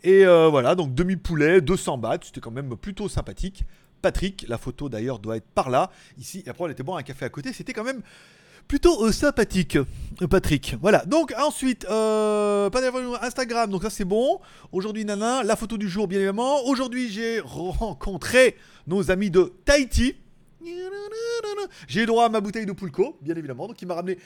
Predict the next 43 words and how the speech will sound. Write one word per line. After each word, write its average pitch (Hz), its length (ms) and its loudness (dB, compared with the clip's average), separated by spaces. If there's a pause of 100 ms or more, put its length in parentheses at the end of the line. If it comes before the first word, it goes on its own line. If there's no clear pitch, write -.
(180)
Alors 170 180 -2
celle-là, 233 320 -2
elle 208 60 -2
vient 165 200 -4
de 139 220 -6 (600)
Carrefour 254 680 -6
à 135 100 -6
Tahiti. 202 640 -2
T'imagines 139 420 -6
un 175 80 -4
peu 349 320 -4
la, 156 80 0 (140)
la, 311 140 -4 (580)
la 196 100 4
bouteille, 196 600 8 (240)
la 185 160 8
bouteille 208 340 2
qui 185 80 -2
a 151 40 0
fait 139 120 -2
vingt 156 140 -2
mille 196 140 -4
bornes 196 300 2
au 165 120 0
moins 175 300 2
entre, 147 300 -8
je 135 60 -10
sais - 80 -12
pas 190 100 -2
où 190 120 2
elle 156 80 0
est 151 40 0
faite. 196 340 -4 (220)
Après 147 220 -6
l'envoyer 220 320 -2
à 196 80 -2
Tahiti, 185 400 -6
la 202 140 -2
ramener 180 220 -2
en 170 100 -4
Thaïlande, 165 340 -4
pas 147 100 -2
mal. 139 220 0